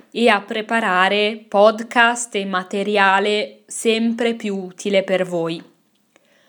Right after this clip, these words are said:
Per questo motivo vi ricordo di iscrivervi al corso gratuito Pronti Partenza Via, trovate le descrizioni, eh, le informazioni nella descrizione dell'episodio,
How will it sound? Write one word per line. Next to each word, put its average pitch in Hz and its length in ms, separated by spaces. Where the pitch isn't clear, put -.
Per 254 160
questo 381 380
motivo 269 800
vi 226 200
ricordo 214 880
di 202 120
iscrivervi 269 600
al 220 140
corso 214 480
gratuito 269 640
Pronti 202 420
Partenza 190 640
Via, 254 360
trovate 190 540
le 185 120
descrizioni, 185 1120
eh, 190 260
le 202 180
informazioni 208 1300
nella 196 380
descrizione 196 960
dell'episodio, 202 1080